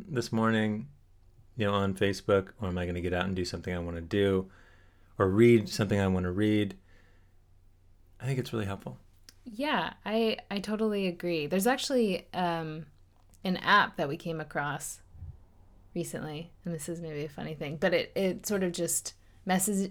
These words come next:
Speaker 2: messages you rather randomly, reminding you that you're mortal, that you're gonna die at some point, maybe soon, maybe later, who knows? Um, and it's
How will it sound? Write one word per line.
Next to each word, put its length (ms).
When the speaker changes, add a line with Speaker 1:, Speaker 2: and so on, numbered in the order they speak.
Speaker 2:
messages 680
you 480
rather 360
randomly, 880
reminding 600
you 360
that 160
you're 120
mortal, 500
that 80
you're 80
gonna 180
die 240
at 120
some 160
point, 260
maybe 180
soon, 380
maybe 200
later, 380
who 80
knows? 300
Um, 320
and 160
it's 380